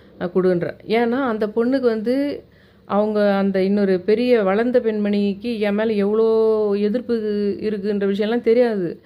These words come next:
அதனால வேண்டி என்ன பண்ணிடுதுன்னா, அது என்ன பண்ணிடுதுன்னா, இந்த பெரிய பெண்மணிகிட்ட,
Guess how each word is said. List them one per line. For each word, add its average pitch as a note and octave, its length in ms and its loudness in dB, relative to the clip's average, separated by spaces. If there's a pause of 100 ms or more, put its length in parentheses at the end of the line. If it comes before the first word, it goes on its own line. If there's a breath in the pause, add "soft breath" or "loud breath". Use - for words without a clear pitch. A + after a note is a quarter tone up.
(400 loud breath)
அதனால A#3 560 0
வேண்டி B3 280 0
என்ன A#3+ 220 -2
பண்ணிடுதுன்னா, G3+ 560 -2
அது A3 260 -2
என்ன A3 180 -2
பண்ணிடுதுன்னா, F#3 540 -2
இந்த G#3 260 0
பெரிய B3+ 380 0
பெண்மணிகிட்ட, G#3+ 840 -2